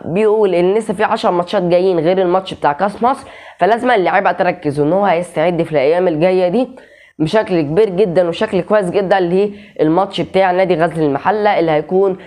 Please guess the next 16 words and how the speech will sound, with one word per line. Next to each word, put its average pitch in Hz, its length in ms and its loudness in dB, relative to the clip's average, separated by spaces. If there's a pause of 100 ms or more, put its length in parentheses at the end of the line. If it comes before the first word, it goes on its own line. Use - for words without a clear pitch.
(100)
يوم 190 140 2
ستاشر 185 420 -2
الجاي. 147 380 2
وبرضو 180 320 2
الاهلي 175 340 2
عنده 185 480 2
ماتش 190 400 -2
يوم، 185 460 2 (260)
آه، 147 360 2
الاهلي 180 220 2
برضو 185 200 2
عنده 175 240 2
ماتش 185 280 -2
قدام 156 300 0
نادي 170 260 0
بيراميدز، 180 480 0